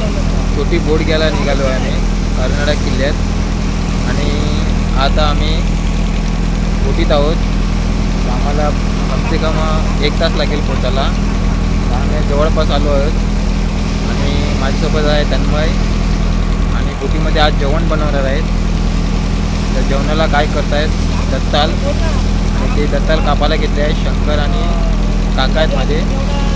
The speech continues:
हे दोघे जेवणासाठी कापत आहेत आणि आज बोटीत जेवण बनवणार आहेत. जेवणसुद्धा तुम्हाला मी दाखवतो कशा पद्धतीत केलं जातं आणि चविष्ट असतं एकदम. बोटीमध्ये जेवण जे बनवतात एकदम खूप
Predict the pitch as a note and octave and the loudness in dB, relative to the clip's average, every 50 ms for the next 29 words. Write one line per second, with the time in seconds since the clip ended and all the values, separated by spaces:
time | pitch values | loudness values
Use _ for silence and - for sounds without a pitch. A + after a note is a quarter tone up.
0 | - - - - - - - C#3+ D3+ - D3+ D3 C#3+ D#3+ E3 E3 E3+ G3 G#3 - | 0 0 0 0 0 0 0 0 0 0 0 0 2 2 2 2 0 0 0 0
1 | - - C#3+ C#3+ C3+ - - F3 D#3 - - D3 C#3+ - D3+ D3+ D3 D3 D#3+ E3 | 0 0 0 0 0 0 0 0 0 0 0 0 0 0 0 0 0 0 0 0
2 | - - - - - - C#3 C#3+ D3 D3+ D3+ - D#3 D3+ - D#3+ D#3 - D#3+ - | 0 0 0 0 0 0 0 0 0 0 0 0 0 0 0 0 0 0 0 0
3 | - - - C#3+ C#3 C#3+ D#3 D#3+ D#3+ D#3 D#3 D3+ D3+ D3 C#3+ C#3 C3+ - C3 - | 0 0 0 0 0 0 0 0 0 0 0 0 0 0 0 0 0 0 0 0
4 | - - - - - - - - - - - - - - - - - - - - | 0 0 0 -2 -2 -2 0 0 0 0 0 0 0 0 0 0 0 0 0 0
5 | C#3 D3 E3 E3+ E3 E3 E3 D#3+ E3 E3 D#3+ E3 E3+ E3 D#3+ D#3+ E3 - C3+ C#3 | 0 0 0 0 0 0 0 0 0 0 0 0 0 0 0 0 0 0 0 0
6 | C#3+ C#3 C3+ C3+ D#3 D#3 D#3+ D#3 D#3 D#3+ - - - - - E3 C#3 - D#3 C3+ | 0 0 0 0 0 0 0 0 0 0 0 0 0 0 0 0 0 0 0 0
7 | - D#3 D#3 D#3 - D#3+ D3+ - - - - - - - - - D3 D3 D3+ D3+ | 0 0 0 0 0 0 0 0 0 -2 0 0 0 0 0 0 0 0 0 0
8 | D#3 D3+ D3+ D3 C#3+ D3+ - - D#3+ D3 D#3+ E3 - - F#3 - D3 - D3 C#3+ | 0 0 0 -2 -2 -2 -2 -2 0 0 0 0 0 0 0 0 0 0 0 0
9 | C#3+ C#3+ D3 E3 E3 - - - - - - - - - E3+ E3 E3+ E3 F3 E3+ | 0 0 -2 -2 -2 -2 -2 -2 0 0 0 0 0 0 0 0 0 0 0 0
10 | D#3 D#3 D3+ E3 E3+ E3 F3 E3 D#3+ D#3+ E3 E3 D#3+ E3 D3 C3 - C3+ C3 - | 0 0 0 0 0 0 0 0 0 0 0 0 0 0 0 0 0 0 0 0
11 | D#3+ - - - - C3+ | 0 0 0 0 0 0